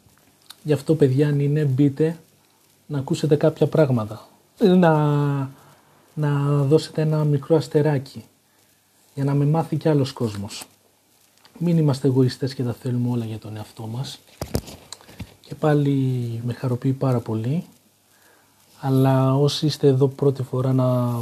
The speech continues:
πω κάποια πράγματα για το ζωντανό κύκλο. Ζωντανός κύκλος είναι αυτό που το λέει και η λέξη. Ένας κύκλος. Και αυτόν τον κύκλο, άμα το χωρίσεις σε τμήματα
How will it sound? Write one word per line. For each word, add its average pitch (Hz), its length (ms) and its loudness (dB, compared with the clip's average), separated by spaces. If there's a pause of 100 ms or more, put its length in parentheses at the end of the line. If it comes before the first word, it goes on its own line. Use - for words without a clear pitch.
πω 131 100 -8
κάποια 131 300 -4
πράγματα 123 400 -4
για 113 140 -2
το 117 120 -6
ζωντανό 117 480 -2
κύκλο. 127 580 -6 (1500)
Ζωντανός 135 500 -2
κύκλος 156 400 -2
είναι 151 100 -2
αυτό 139 180 -4
που 143 140 -4
το 139 140 0
λέει 143 180 2
και 135 160 -4
η - 20 2
λέξη. 135 520 -2 (400)
Ένας 139 300 -8
κύκλος. 113 640 -6 (1800)
Και - 100 -12
αυτόν 151 200 -4
τον 151 120 2
κύκλο, 131 560 -4
άμα 151 200 0
το 151 120 -2
χωρίσεις 135 460 0
σε - 140 -6
τμήματα 131 760 -2